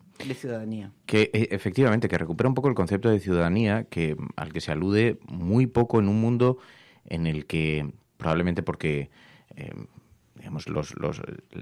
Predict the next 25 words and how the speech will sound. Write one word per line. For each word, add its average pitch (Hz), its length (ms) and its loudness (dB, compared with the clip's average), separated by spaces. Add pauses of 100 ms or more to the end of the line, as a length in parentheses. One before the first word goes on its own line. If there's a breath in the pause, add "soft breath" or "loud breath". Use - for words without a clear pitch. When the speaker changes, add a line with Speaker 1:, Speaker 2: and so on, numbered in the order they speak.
(140)
Speaker 2:
la - 160 -4
forma 110 260 4
de 98 80 6
los 87 180 2
estados 82 360 0
se 82 120 -2
diluye, 85 520 0
se 87 100 -6
ha 85 40 0
entregado 82 480 0
una 80 160 -2
cierta 82 320 -4
soberanía 80 640 0
a 80 60 2
otros 80 260 -4
países, 82 320 -2
se 113 80 -2
ha 104 40 -2
diluido 90 340 2
la 82 120 0
responsabilidad 78 840 -4
política 80 400 -2
de 73 60 -4
la 73 100 -4
proximidad. 78 680 -2